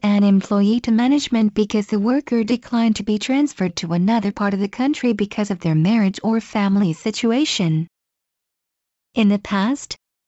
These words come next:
when employees tried to discuss such transfers, it was often used as a pretext for not promoting them.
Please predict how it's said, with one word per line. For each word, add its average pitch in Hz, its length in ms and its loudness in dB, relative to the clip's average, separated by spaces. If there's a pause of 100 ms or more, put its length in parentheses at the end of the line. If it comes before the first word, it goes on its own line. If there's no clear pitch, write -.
(200)
when 233 180 2
employees 214 680 2
tried 269 300 -2
to 339 60 -2
discuss 262 480 -4
such - 300 -6
transfers, 165 800 -4 (560)
it 233 140 0
was 214 220 -2
often 226 360 -2
used 214 340 0
as 180 220 -2
a 214 40 -2
pretext 302 640 -4
for 165 180 -2
not 208 320 2
promoting 233 460 2
them. 160 380 -2